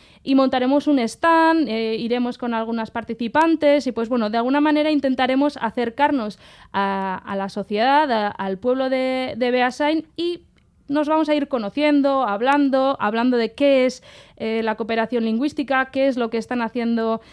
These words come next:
eh, en sus comunidades, pues este intercambio directo. Eso será el sábado por la mañana. Y el domingo tenemos el Kilometroak.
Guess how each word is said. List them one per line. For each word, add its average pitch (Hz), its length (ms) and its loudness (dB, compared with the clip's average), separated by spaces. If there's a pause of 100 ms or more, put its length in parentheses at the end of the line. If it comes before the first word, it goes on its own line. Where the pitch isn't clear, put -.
(160)
eh, 208 560 -4
en 214 120 -4
sus 220 140 -10
comunidades, 277 840 0
pues - 360 -14
este 320 220 -6
intercambio 226 920 0
directo. 208 460 -6
Eso 226 160 -8
será 285 420 -2
el 202 340 -4
sábado 285 460 -2
por 254 120 -6
la 202 120 -4
mañana. 208 440 -6 (340)
Y 226 120 -2
el 214 100 0
domingo 220 380 2
tenemos 202 420 -6
el 190 220 -8
Kilometroak. 190 680 -6